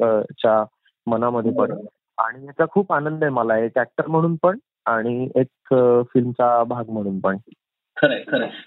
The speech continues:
Speaker 2: पण, अ, नेमकं, अ, पण आपल्या जर काही, अ, अ, श्रोत्यांनी जर हा चित्रपट बघितला नसेल, तर नेमकं एक दोन ओळीत काय सांगशील की हा चित्रपट म्हणजे नेमकं काय आहे, अ, की त्याची खासियत काय आहे या चित्रपटाची?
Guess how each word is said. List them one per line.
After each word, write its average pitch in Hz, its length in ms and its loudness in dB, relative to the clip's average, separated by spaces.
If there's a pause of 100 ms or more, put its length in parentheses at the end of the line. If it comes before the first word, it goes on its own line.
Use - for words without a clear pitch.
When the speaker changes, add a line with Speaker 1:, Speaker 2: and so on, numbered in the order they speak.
(120)
Speaker 2:
पण, 254 180 2
अ, 175 280 2 (260)
नेमकं, 156 600 2 (140)
अ, 240 60 -2 (480)
पण 170 120 4 (100)
आपल्या 156 280 2
जर 170 140 -4
काही, 165 440 0
अ, 123 220 4 (160)
अ, - 220 0 (200)
श्रोत्यांनी 160 580 2
जर 165 160 0
हा 156 140 -2
चित्रपट 156 460 0 (340)
बघितला 156 480 -2
नसेल, 156 480 0
तर 196 120 2
नेमकं 156 460 2 (140)
एक 190 280 -4 (120)
दोन 160 240 4
ओळीत 202 240 2 (100)
काय 175 220 -4
सांगशील 170 380 -4 (100)
की 160 60 -6
हा 131 140 -2
चित्रपट 180 540 -2
म्हणजे 165 280 2
नेमकं 143 360 -2
काय 123 260 0
आहे, 110 260 -2 (340)
अ, 151 40 2 (340)
की 190 120 -2
त्याची - 300 0
खासियत 156 400 -2 (100)
काय 135 160 -2
आहे 127 100 0
या 117 120 0
चित्रपटाची? 110 680 -6